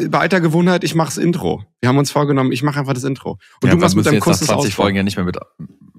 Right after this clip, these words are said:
Speaker 2: müssen wir jetzt nicht mehr mit anfangen, das zu ändern.
Speaker 1: Nee, nee, nee, das wird nicht geändert.
Speaker 2: Nee,
Speaker 1: Und vor allem
Speaker 2: das
Speaker 1: mal, wir wollten gerade sagen, ihr merkt schon, wir sind heute nicht so übereuphorisiert. Ab jetzt wird alles seriös. Wir werden Corti und Wolf jetzt in ein unfassbar seriöses, gesellschaftliches, politisches Format ziehen.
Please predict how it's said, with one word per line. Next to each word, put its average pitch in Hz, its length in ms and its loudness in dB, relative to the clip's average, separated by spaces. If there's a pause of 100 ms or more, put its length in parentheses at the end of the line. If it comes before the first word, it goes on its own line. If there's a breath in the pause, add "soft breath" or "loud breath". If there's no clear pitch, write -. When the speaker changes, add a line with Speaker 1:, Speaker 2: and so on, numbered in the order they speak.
Speaker 2:
müssen 95 240 -4
wir 92 60 0
jetzt 87 100 0
nicht 98 80 -4
mehr 95 80 0
mit 92 140 0
anfangen, 90 240 -4
das 87 100 -6
zu - 80 -4
ändern. 82 340 -2 (460 loud breath)
Speaker 1:
Nee, 151 120 4
nee, 151 100 6
nee, 131 100 4
das 110 180 2
wird 131 120 -2
nicht 113 100 -2
geändert. 101 420 -4
Speaker 2:
Nee, 147 140 -4
Speaker 1:
Und 139 80 2
vor 156 140 0
allem 156 80 2
Speaker 2:
das 147 100 0
Speaker 1:
mal, - 20 -4
wir 139 80 2
wollten 160 200 0
gerade 139 120 -2
sagen, 143 220 0
ihr 127 60 2
merkt 127 240 -2
schon, 143 160 -2
wir 120 80 2
sind 127 180 -2
heute 127 240 -2
nicht 135 240 0
so 269 460 0
übereuphorisiert. 156 840 0
Ab 127 140 -8
jetzt 147 240 -4
wird - 160 -6
alles 123 340 -2
seriös. 101 720 0 (120)
Wir 101 120 0
werden 131 260 0
Corti 127 300 -4
und 110 60 -4
Wolf 113 160 -4
jetzt 127 160 -6
in - 40 -12
ein 104 120 -4
unfassbar 160 560 -2
seriöses, 117 520 -2
gesellschaftliches, 110 680 -4
politisches 104 460 -6
Format 82 380 -4
ziehen. - 320 -12